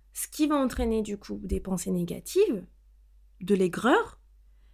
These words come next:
mais aussi ton, ton mood qui va diminuer, ton affirmation de soi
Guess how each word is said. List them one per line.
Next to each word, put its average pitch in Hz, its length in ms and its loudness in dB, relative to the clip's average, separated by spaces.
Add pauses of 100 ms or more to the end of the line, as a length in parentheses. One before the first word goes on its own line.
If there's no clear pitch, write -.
(140)
mais 214 100 6
aussi 220 380 4
ton, 202 800 2
ton 220 120 2
mood 262 240 6
qui - 140 -4
va 190 140 2
diminuer, 196 600 2 (360)
ton 208 160 2
affirmation 185 500 -2
de 175 480 -4 (100)
soi 339 440 0